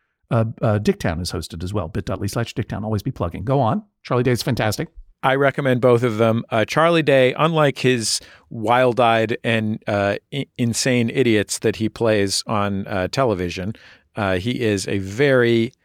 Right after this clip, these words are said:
Speaker 2: bright, engaged, uh, wonderful conversationalist and a real sweet guy. And I really enjoyed getting to talk to him 'cause I've, I've loved his work so much for so long. And also this week, uh, the brilliant,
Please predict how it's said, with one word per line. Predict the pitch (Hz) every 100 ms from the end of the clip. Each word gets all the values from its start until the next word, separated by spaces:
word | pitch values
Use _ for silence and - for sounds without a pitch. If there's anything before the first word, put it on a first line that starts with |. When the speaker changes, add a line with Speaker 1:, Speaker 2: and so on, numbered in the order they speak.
| _ _
Speaker 2:
bright, | 117 - 117 110 104 - -
engaged, | 110 104 104 101 95 85 - - -
uh, | 98 95
wonderful | 110 120 113 113
conversationalist | - 104 98 92 98 90 98 92 92 -
and | 101
a | 92
real | 101 110
sweet | - 110 107
guy. | - 98 95
And | 82 92
I |
really | 87 95 104 101
enjoyed | 95 90 98 90
getting | 95 92
to | 87
talk | 95 92 -
to |
him | 98
'cause | 87 -
I've, | 90 -
I've | 101 95
loved | 98 92
his | 95 85
work | 95 -
so | - - - 170
much | 123 101
for | -
so | 95 110 98
long. | 90 85 76 - - - - _ -
And | 147 147 156
also | 156 208 247 240 185
this | 160 -
week, | 139 147 233 - - - _ -
uh, | 120 117 123 -
the | 120 131 120 120
brilliant, | 151 120 147 151 151 147